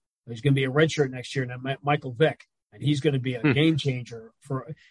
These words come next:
Speaker 1: and it's, that's something you hear these sort of mythical tales in college football, maybe a first year quarterback in the N F L that's gonna be something eventually, 'cause you're hearing, you know, obviously Brady didn't play, uh, you know, his first year. So, you know, hey,
Speaker 2: Yeah.
Speaker 1: Evan, did you hear of Z-, you, did you know all about Zappe too?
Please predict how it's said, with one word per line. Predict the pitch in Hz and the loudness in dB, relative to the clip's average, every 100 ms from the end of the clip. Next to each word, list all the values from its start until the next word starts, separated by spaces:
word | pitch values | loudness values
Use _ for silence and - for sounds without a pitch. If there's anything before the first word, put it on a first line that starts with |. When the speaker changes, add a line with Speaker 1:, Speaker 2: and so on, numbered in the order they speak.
| - | 0
Speaker 1:
and | 165 | 2
it's, | 151 - | 2 -2
that's | - 185 - | 4 4 6
something | 208 180 | 2 4
you | 170 | 2
hear | 143 240 220 | 4 6 6
these | 180 156 - | 6 0 0
sort | 170 | 0
of | 147 | 2
mythical | 131 180 165 139 139 | 0 -4 -6 -8 -6
tales | - 196 143 131 - _ - | 0 0 0 -4 -12 _ -2
in | 143 139 135 - _ _ - | 0 2 0 -4 _ _ -2
college | 143 160 147 | 2 2 2
football, | 165 147 131 110 | 0 0 -2 -2
maybe | 139 143 151 | 0 4 2
a | |
first | 143 160 139 | 2 -2 0
year | 160 | 0
quarterback | 143 - 160 143 127 127 | 0 2 4 2 0 -4
in | |
the | 135 | -4
N | 139 | -4
F | 135 147 | -4 -4
L | 139 | -4
that's | 120 117 - | -6 -14 -4
gonna | 139 131 | -2 0
be | 127 123 117 _ _ _ | -2 -6 -10 _ _ _
something | - 147 139 131 | -4 -2 0 -2
eventually, | 131 135 135 123 | -2 -4 -6 -12
'cause | 117 117 | -12 -10
you're | 131 | -6
hearing, | 139 131 127 | -6 -6 -8
you | 170 | -6
know, | 120 123 | -6 -6
obviously | 131 127 139 | -8 -4 -2
Brady | 151 185 | 0 0
didn't | 117 107 - | -4 -12 -20
play, | - - _ _ _ 113 | -20 -20 _ _ _ -16
uh, | 104 98 - | -14 -14 -8
you | 123 | -6
know, | |
his | 120 127 | -6 -8
first | 135 120 - | -10 -14 -16
year. | 95 | -20
So, | - 117 104 101 _ _ _ _ _ _ _ _ _ _ _ _ | -14 -14 -14 -20 _ _ _ _ _ _ _ _ _ _ _ _
you | 147 | -8
know, | 131 _ | -8 _
hey, | 143 143 151 | -4 -2 0
Speaker 2:
Yeah. | 240 170 | 4 4
Speaker 1:
Evan, | 180 | 4
did | 151 | 4
you | 147 | 4
hear | 165 | 4
of | 165 | 4
Z-, | 143 147 | 2 0
you, | 160 147 | -2 -4
did | 139 | -4
you | 160 | 0
know | 180 | 4
all | 175 | 6
about | 170 170 | 6 6
Zappe | 139 156 160 180 | 4 0 0 -2
too? | 139 175 | -2 -6